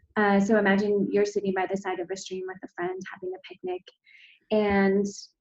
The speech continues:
as you're having this picnic, you hear a child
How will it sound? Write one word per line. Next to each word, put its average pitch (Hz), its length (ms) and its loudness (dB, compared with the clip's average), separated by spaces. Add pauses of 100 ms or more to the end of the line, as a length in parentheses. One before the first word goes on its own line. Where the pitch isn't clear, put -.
(140)
as 220 200 6
you're 220 120 4
having 208 280 4
this 196 220 -2 (120)
picnic, 240 400 -2
you 202 160 4 (140)
hear 196 500 4
a 202 100 -2
child 180 500 2